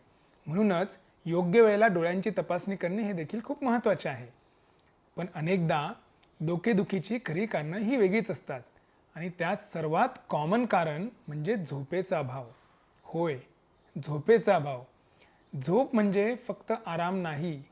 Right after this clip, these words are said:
ती शरीराला जो दिवसभर डॅमेज होतो, तो दुरुस्त करण्याचा एक नैसर्गिक मार्ग आहे. आपल्या शरीराला आणि मेंदूला नीट रिकव्हर व्हायचं असेल, तर दररोज किमान आठ तासांची रात्रीची झोप आवश्यक आहे.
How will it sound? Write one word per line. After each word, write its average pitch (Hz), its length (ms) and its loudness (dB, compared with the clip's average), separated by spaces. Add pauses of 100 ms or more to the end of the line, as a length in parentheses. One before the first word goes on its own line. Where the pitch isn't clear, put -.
(380)
ती 196 80 -4
शरीराला 180 760 2
जो 196 220 -2
दिवसभर 175 480 0
डॅमेज 170 440 0
होतो, 143 400 -6 (200)
तो 202 60 0
दुरुस्त 175 460 -4
करण्याचा 170 440 -4
एक 269 140 -8
नैसर्गिक 190 500 -6
मार्ग 156 260 -4
आहे. 131 240 -4 (720)
आपल्या 196 340 2
शरीराला 160 640 0 (200)
आणि 202 160 -4
मेंदूला 185 600 0 (380)
नीट 214 280 -2
रिकव्हर 196 380 2
व्हायचं 170 380 -2
असेल, 156 400 -8
तर 185 80 -4
दररोज 160 640 -2
किमान 185 320 -4 (120)
आठ 180 340 -4
तासांची 156 600 -4
रात्रीची 190 520 -2
झोप 208 240 0
आवश्यक 156 400 -2
आहे. 127 160 -14